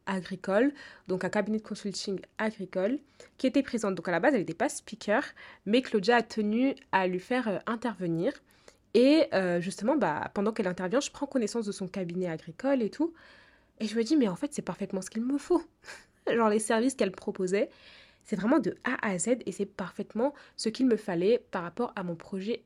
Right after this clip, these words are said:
agricole en fait. Et, euh, bon, les mois sont passés, je continue à me former. J'ai fait une formation en présentiel en décembre encore en agriculture. Vraiment, ça, c'était une semaine d'immersion. C'était la formation, euh,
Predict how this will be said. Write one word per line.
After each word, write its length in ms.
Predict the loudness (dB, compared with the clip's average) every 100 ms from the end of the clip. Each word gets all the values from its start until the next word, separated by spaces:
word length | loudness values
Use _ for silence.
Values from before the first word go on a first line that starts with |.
| -6
agricole 480 | -6 -4 -6 -2 -2
en 100 | -2
fait. 300 | -8 -12 -14 _ _ -10 2
Et, 300 | 4 6 6
euh, 300 | 4 2 -4
bon, 140 | -4
les 120 | -4 -2
mois 140 | -4
sont 120 | -6
passés, 320 | -10 -6 -4
je 60 | -6
continue 280 | -8 -4 -4
à 40 |
me 40 | -4
former. 540 | -6 -2 2 2 0 -6 -18 -20
J'ai 120 | -6
fait 80 | -4
une 60 |
formation 480 | -2 -2 -2 -4 -8 _ _ _ -10
en 100 | -8
présentiel 800 | -4 -2 -2 -2 0 0 0 -2 -4
en 120 | -2
décembre 600 | -4 -4 -6 -6 -8 _ -8
encore 440 | -8 -4 -6 -2
en 100 | -4
agriculture. 520 | -4 -6 -10 -8 -6
Vraiment, 220 | -2 -2
ça, 100 | -2
c'était 260 | -6 -6 -6
une 140 | -2 -2
semaine 400 | -2 -2 -2 -4
d'immersion. 720 | -6 -6 -4 -4 -6 -6 -8 _ -14
C'était 160 | -4 -4
la 120 | -4
formation, 1000 | -6 -4 -4 -4 -8 -4 0 2 2 0 -4 -18 -20 _ -18 -12 -4
euh, 500 | 0 2 2 2 2